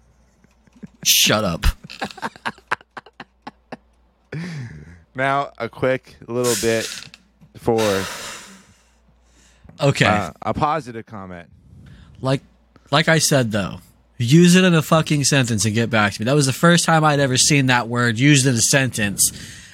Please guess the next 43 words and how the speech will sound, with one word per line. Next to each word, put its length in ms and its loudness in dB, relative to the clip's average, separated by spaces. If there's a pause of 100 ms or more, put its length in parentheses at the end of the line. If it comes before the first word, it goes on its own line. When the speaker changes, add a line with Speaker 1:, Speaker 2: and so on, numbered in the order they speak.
Speaker 1:
My 200 2
brain 600 0
didn't 360 -2
brain 560 2 (460)
when 240 2
it, 120 2
when 380 0
it 320 -4
didn't 280 -2
recognize 680 0
it. 160 -4
So 320 2
I 160 4
stumbled 500 0
through 200 0
that. 300 0 (480)
But 480 0 (440)
use 480 2
it 80 2
in 80 2
a 80 4
sentence 680 2
and 180 2
get 220 0
back 220 0
to 140 -6
me. 240 -8 (220)
I'll 220 2
wait. 260 0 (320)
Speaker 2:
But, 160 0
uh, 300 -2
but 180 -2
I 100 0
will 180 -2
say 160 -2
Speaker 1:
I 20 4
have 120 2
Speaker 2:
this. 100 -6
Speaker 1:
popcorn. 420 -2 (1500)
Speaker 2:
You, 140 -2
you 260 -4
have 200 -2
popcorn? 640 -6